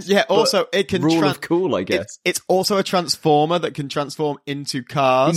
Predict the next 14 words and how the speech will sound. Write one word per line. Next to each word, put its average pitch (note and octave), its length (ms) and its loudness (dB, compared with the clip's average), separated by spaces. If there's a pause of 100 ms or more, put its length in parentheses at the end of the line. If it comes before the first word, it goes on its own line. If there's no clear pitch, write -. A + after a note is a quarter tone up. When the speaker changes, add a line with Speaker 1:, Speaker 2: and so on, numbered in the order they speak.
Speaker 2:
Into B2+ 100 -2
a C3 60 -2
car? E3 640 -4 (100)
<laughs> - 100 -8
Speaker 1:
And - 180 2 (520)
surely, F#3+ 680 2 (500)
surely F#3+ 380 -2
if F3 100 0
it F3+ 40 -4
can D#3+ 100 -2
transform D#3 340 0
into D3+ 200 -2
a D3+ 40 0
car, A#2+ 500 0